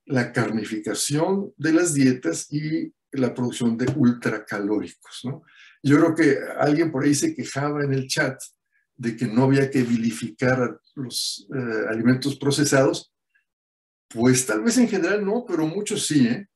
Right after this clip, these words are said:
O sea, e-, en la medida en que sean ultracalóricos, aguas. Bueno, eh, algunas perspectivas sobre la obesidad en Estados Unidos. Esto se los voy a presentar con algunas imágenes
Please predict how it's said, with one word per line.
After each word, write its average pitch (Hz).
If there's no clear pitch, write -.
O 127
sea, 117
e-, 131
en 123
la 120
medida 127
en 208
que 139
sean 170
ultracalóricos, 143
aguas. 110
Bueno, 143
eh, 135
algunas 214
perspectivas 190
sobre 143
la 127
obesidad 135
en 151
Estados 156
Unidos. 160
Esto 202
se 175
los 143
voy 160
a -
presentar 156
con 147
algunas 131
imágenes 156